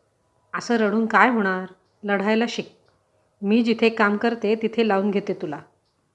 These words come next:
बोलू का मॅनेजरशी? सांग. तिने लगेच हो म्हटलं. त्यालाही बरंच होतं. फुकट पैसा मिळतोय, नाही कशाला म्हणणार?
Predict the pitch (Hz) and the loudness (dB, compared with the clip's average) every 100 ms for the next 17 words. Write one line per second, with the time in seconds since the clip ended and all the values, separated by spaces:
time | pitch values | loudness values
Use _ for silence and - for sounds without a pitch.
0 | - 202 208 226 233 214 202 208 202 214 | -4 -2 0 2 2 2 2 0 0 0
1 | 208 208 - 180 147 - _ _ _ _ | 0 0 0 0 -2 -14 _ _ _ _
2 | _ _ _ _ _ - 208 220 208 226 | _ _ _ _ _ -4 0 0 0 -2
3 | 262 220 185 156 160 - _ _ _ _ | -2 -4 -4 -6 -10 -14 _ _ _ _
4 | _ _ _ _ 226 240 269 285 294 311 | _ _ _ _ 0 2 2 4 2 2
5 | 226 202 214 - _ _ _ _ _ - | -2 -4 -10 -12 _ _ _ _ _ -16
6 | - 220 220 226 220 226 220 220 294 185 | -2 -2 0 0 2 2 2 2 2 0
7 | 180 - - 247 254 269 277 262 262 240 | -2 -10 -12 -2 0 0 0 0 2 2
8 | 214 214 | 0 -2